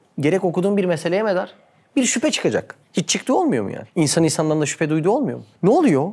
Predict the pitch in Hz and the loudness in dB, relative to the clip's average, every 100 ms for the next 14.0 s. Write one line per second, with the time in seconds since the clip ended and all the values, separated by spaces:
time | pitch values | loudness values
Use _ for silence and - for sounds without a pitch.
0 | - 135 131 285 - 208 175 143 - 196 | -6 -2 2 2 2 2 2 0 2 0
1 | 185 165 151 147 202 202 175 196 247 247 | 2 2 0 0 0 0 -2 -2 -2 0
2 | 185 190 185 - 165 - 107 92 - 196 | 0 2 0 -2 -4 -2 -2 -2 -2 0
3 | 285 277 208 202 202 208 175 196 185 175 | 2 2 2 2 2 2 0 0 2 0
4 | 180 180 160 180 143 101 - 113 - _ | 0 -2 -2 -2 -2 -2 -2 -2 -4 _
5 | _ - 240 233 208 240 226 190 247 208 | _ -2 0 2 2 2 4 4 2 0
6 | 247 226 233 185 139 117 - 302 - _ | -2 0 2 2 2 0 -4 -8 -10 _
7 | _ - - 220 - 156 147 196 196 226 | _ -4 -2 -2 0 -2 0 -2 -2 -6
8 | 294 _ _ 196 240 233 196 226 202 180 | -8 _ _ 0 4 4 2 2 2 2
9 | 180 220 202 220 - 208 277 - _ _ | 2 0 -2 -2 -2 -4 -4 -8 _ _
10 | _ _ _ 170 226 - 196 233 240 233 | _ _ _ 0 0 2 2 2 2 2
11 | 302 339 - 135 143 180 - - - - | 0 -4 -8 -2 0 0 -4 -8 -10 -12
12 | - - - - - 220 226 196 170 151 | -20 -20 -8 -6 -2 0 0 0 0 0
13 | 156 220 156 - 139 123 113 117 220 | -2 -2 -2 0 2 2 2 2 0